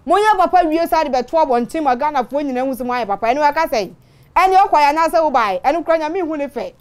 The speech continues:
Sɛ woayɛ adeɛ ma obi, ne obi abɛgye ne sika, phone so na abɛfrɛ no. Ɔkyea me kwame ne ne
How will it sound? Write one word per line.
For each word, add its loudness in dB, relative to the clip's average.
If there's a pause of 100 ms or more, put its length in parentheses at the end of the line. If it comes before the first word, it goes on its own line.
(400)
Sɛ 4
woayɛ 4
adeɛ 0
ma 0
obi, 0 (400)
ne -4
obi 2
abɛgye 2
ne -10
sika, -2
phone -4
so -8
na -2
abɛfrɛ -4
no. -4
Ɔkyea -2
me -4
kwame 0
ne -6
ne -6